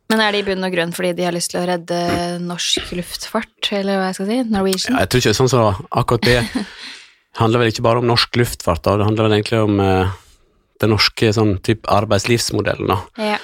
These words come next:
Speaker 2: Som, eh, tydeligvis andre parti ikke ser, eh,
Speaker 1: Verdien av.
Speaker 2: ser, eh, verdien av, da. Så, eh,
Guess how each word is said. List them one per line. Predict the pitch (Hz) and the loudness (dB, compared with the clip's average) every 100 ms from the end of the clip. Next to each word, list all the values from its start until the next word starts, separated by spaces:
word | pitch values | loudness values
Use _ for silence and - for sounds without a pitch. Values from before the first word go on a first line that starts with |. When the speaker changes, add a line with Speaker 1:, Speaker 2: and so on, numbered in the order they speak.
| - | -10
Speaker 2:
Som, | - 107 104 101 | -4 0 0 2
eh, | 101 104 104 104 98 - _ _ _ - | 0 0 0 -2 -4 -8 _ _ _ -4
tydeligvis | 123 117 113 - - | 0 2 0 -2 0
andre | 107 110 113 | 0 2 0
parti | - 107 - 98 104 - - _ _ _ - - - _ 123 | 0 -4 0 0 -2 -4 -18 _ _ _ -20 -20 -20 _ -4
ikke | - - 135 110 87 85 | 0 2 4 4 4 0
ser, | - 101 95 98 | -2 2 2 2
eh, | 101 95 92 92 92 92 92 - - | 2 2 0 -2 -4 -6 -10 -16 -8
Speaker 1:
Verdien | 214 185 175 | -4 -2 -4
av. | 165 170 _ _ - | -6 -10 _ _ -12
Speaker 2:
ser, | - - 101 101 101 | -4 0 0 -2 -2
eh, | 101 | -2
verdien | 98 101 101 | -2 -2 -2
av, | 98 95 | -2 -4
da. | 107 - _ - - - - - - | -6 -8 _ -20 -20 -20 -20 -20 -8
Så, | - 120 120 | 0 2 4
eh, | 117 117 117 117 117 | 2 2 0 0 -4